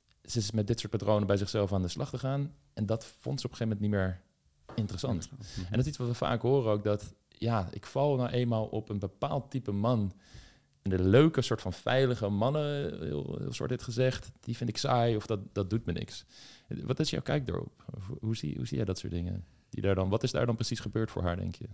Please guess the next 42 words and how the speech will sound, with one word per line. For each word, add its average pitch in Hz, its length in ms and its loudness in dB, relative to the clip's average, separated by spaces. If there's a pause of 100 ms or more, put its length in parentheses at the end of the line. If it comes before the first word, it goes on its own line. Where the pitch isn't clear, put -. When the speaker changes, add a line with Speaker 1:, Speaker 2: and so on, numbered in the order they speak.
(640)
Speaker 2:
Ja, 143 180 6
dat 165 200 0
is 170 120 0
moeilijk, 156 400 0
eh, 139 80 4 (480)
te 117 160 -4
zeggen, 147 260 4
omdat 123 200 4
we 123 80 2
de 113 100 2
bron 131 260 6
niet 101 160 2
kennen. 95 400 -4 (140)
Speaker 1:
Right. 90 160 -4
Speaker 2:
Dus 113 80 6
ik 127 100 4
had 143 100 2
het 139 120 0
eerder 156 280 0
over 123 260 -2
ontwikkelingspsychologie. 143 920 -4
Kijk 117 220 -4
meer 107 180 0
naar 104 120 -2
het 95 120 -4
individu 101 580 -2
en 104 120 -2
het 101 100 -4
systeem. 104 520 -8 (460)
Dus, 117 460 2 (360)
ehm, 107 520 0 (560)
dus 117 200 0 (140)
die 104 200 -4
bron, 127 720 2
dat 139 300 4
is 120 60 -2
natuurlijk 104 260 -6
interessant. 107 480 -4 (580)
Laten 151 240 4
we 151 60 0
zeggen, 143 520 2 (560)
eh, 120 420 2